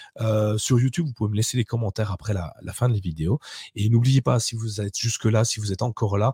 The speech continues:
il y a, il y a quoi ? Il y a encore pas mal de personnes sur le chat. Mettez un petit pouce,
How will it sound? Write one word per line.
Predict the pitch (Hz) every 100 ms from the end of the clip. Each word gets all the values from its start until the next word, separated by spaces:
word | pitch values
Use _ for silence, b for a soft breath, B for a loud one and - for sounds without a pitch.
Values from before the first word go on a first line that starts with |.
| B B B
il | 110
y |
a, | 104 113 110 107
il | 110
y |
a | 107
quoi ? | 95
Il | 90
y |
a | 90
encore | - 101
pas | 123
mal | 143 127
de |
personnes | 123 120 - 123
sur | - 98
le | 95
chat. | - 120 - b b b 120
Mettez | 139
un | 165
petit | 139 113
pouce, | - 151 -